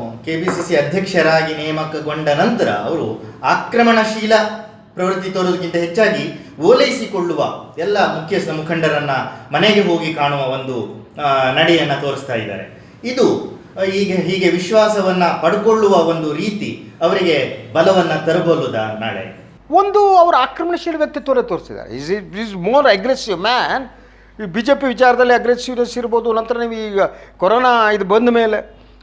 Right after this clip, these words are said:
Speaker 2: ವಲಸೆ ಕಾರ್ಮಿಕರ ವಿಚಾರದಲ್ಲಿ ಬಂದಿದ್ದಿರ್ಬೋದು. ಅದರ ಜೊತೆಗೆ ನೀವು,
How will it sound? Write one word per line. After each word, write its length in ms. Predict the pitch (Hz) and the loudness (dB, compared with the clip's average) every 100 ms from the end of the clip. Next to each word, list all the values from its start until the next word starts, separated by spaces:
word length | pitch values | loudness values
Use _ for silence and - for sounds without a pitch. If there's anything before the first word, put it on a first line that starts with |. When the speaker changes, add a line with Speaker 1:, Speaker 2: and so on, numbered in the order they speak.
| - | 0
Speaker 2:
ವಲಸೆ 280 | 170 214 247 | 0 2 0
ಕಾರ್ಮಿಕರ 460 | 226 220 226 233 | 2 0 -2 -4
ವಿಚಾರದಲ್ಲಿ 480 | 220 214 226 220 226 | -4 -2 -2 0 0
ಬಂದಿದ್ದಿರ್ಬೋದು. 840 | 220 214 208 220 208 214 214 202 - 147 - | 0 -4 -6 -4 -2 -2 -2 -8 -12 -18 -4
ಅದರ 300 | 170 202 220 | -2 2 0
ಜೊತೆಗೆ 540 | 202 196 214 233 220 226 | 0 0 0 2 2 2
ನೀವು, 460 | 214 208 202 190 | 0 -4 -4 -4